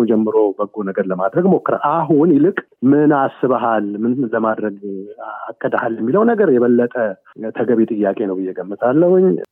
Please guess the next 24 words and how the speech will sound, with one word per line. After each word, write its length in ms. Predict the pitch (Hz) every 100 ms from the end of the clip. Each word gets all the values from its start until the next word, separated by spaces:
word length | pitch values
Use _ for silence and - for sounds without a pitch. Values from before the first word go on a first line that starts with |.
| -
እኔ 120 | 123 139
አሁን 220 | 123 135
ባለሁበት 560 | 123 120 120 117 120 -
የማስተማር 720 | 110 110 104 - 110 107 104 92 -
ስራ 280 | - 117 107
ላይ 220 | 117 180 214 -
ተማሪዎች 680 | 127 123 123 123 131 160 - - _ _ _ _ _ _ -
ምናልባት 520 | 120 117 113 117 113
የወደፊት 440 | 117 113 110 113 95
ዜጎች 380 | 110 110 110 113
እንደሚሆኑ 520 | 101 104 101 104 104
በመገንበት 600 | 95 98 101 135 120 156 -
ኢትዮጵያ 380 | 139 131 - 104
ውስጥ 240 | 139 - _
ከሌሎች 460 | 127 151 156 135 - - 120 98 95 90 87 95 104
ጓደኞቼና 760 | 104 104 101 101 95 107 101 98
ወዳጆቼ 440 | 98 101 98 - 104
ጋር 160 | 107 101
ሆነ 200 | 110 120 156
በተለይ 440 | 113 - 170 170 170 - _ - 139
የደብተር 680 | 143 139 147 165 - 175 165
አቅም 300 | 165 - 160
እንኳን 400 | 156 147 135 123
ለሌላቸው 720 | 120 120 120 117 - -